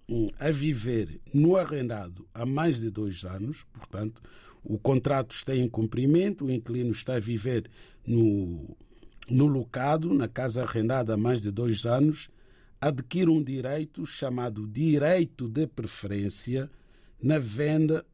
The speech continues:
do locado, na venda da casa arrendada. E, por um, por qualquer motivo, pode não interessar ao proprietário, ao senhorio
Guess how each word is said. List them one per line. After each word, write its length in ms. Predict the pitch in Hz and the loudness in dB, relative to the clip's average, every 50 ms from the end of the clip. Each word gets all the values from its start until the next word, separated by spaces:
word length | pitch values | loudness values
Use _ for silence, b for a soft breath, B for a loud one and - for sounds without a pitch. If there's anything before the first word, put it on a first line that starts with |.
| _ _ - | _ _ -18
do 280 | - 120 113 113 156 170 | -12 -10 -2 2 4 4
locado, 720 | 156 151 160 156 - - 143 123 110 107 101 104 104 104 - _ _ _ _ - | 4 4 2 0 0 -2 -2 0 0 -2 -6 -8 -14 -16 -16 _ _ _ _ -6
na 100 | - 117 | -2 -2
venda 600 | 120 107 95 98 127 143 151 156 151 147 156 185 - - | 0 0 -2 0 2 4 6 6 6 4 2 -2 -4 -6
da 160 | - 113 113 | -4 -4 -4
casa 600 | - - - 123 127 127 127 120 117 131 131 - - - | -4 -4 -4 0 0 0 0 0 -4 -6 -8 -8 -8 -4
arrendada. 720 | 123 120 - - 127 127 127 107 101 92 87 87 87 87 - - b b b b b b b b b b b b b b b b - | -4 -4 -2 0 2 2 2 2 2 0 -4 -6 -8 -10 -12 -18 b b b b b b b b b b b b b b b b 2
E, 360 | - 185 190 180 143 110 - - - - - - - - - - - - - - - - - b b b b b b b b b b b b b b b b b - - | 4 4 6 6 4 2 0 -6 -14 -20 -20 -20 -20 -20 -20 -20 -20 -20 -20 -20 -20 -20 -20 b b b b b b b b b b b b b b b b b -8 0
por 160 | 151 170 165 175 | 2 4 6 6
um, 160 | 196 208 - - - 151 - - - - - | 4 4 0 -4 -14 -18 -18 -18 -20 -20 -8
por 160 | - 165 160 | -2 -2 0
qualquer 360 | 147 - 190 190 - - 226 220 | 2 2 2 2 2 2 2 2
motivo, 640 | 208 180 - - - 131 117 110 95 107 143 165 - - - - | 2 0 0 -2 -6 -6 -6 -6 -6 -8 -12 -14 -14 -18 -16 -4
pode 300 | - 170 190 202 202 165 | 2 4 6 6 4 2
não 260 | 180 180 180 190 196 175 | 0 0 2 4 4 4
interessar 640 | 165 151 - 151 110 - - - 117 104 92 87 90 110 139 165 - - - _ _ _ _ _ _ _ _ - _ - | 2 2 0 -6 -10 -10 -10 -10 -10 -10 -10 -8 -8 -8 -8 -8 -10 -16 -20 _ _ _ _ _ _ _ _ -20 _ -10
ao 180 | 117 117 120 | -6 -6 -6
proprietário, 1120 | 113 - - 180 202 220 214 - - 175 160 147 131 113 - 135 123 107 98 92 90 92 98 | -6 -2 2 4 4 4 2 0 0 0 0 0 0 -4 -6 -8 -8 -6 -8 -8 -10 -10 -8
ao 100 | 104 110 | -6 -8
senhorio 800 | 110 - - 175 170 185 190 175 160 151 135 113 101 98 85 82 | -6 -6 -4 -2 2 4 6 6 6 4 2 -2 -4 -8 -12 -14